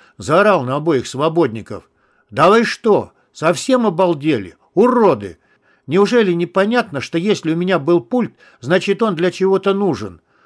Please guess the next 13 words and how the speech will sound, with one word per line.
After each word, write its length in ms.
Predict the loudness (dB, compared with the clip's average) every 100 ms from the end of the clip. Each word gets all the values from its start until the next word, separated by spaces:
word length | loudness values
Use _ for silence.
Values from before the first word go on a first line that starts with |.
| _
Ах 180 | -2 0
вы 140 | -2
бараны, 720 | 0 0 2 2 0 -2 -10 _
скоты! 680 | -18 -2 0 0 -2 -4 -6 _ _ -2
Да 100 | 0
вы 120 | 2
же, 120 | 0
твари, 380 | -4 0 2 0
всю 180 | 0 0
операцию 560 | 0 0 0 0 -4
под 240 | -8 -4 -2
удар 240 | 0 -2
поставили! 680 | -2 -6 -2 -2 -2 -2 -10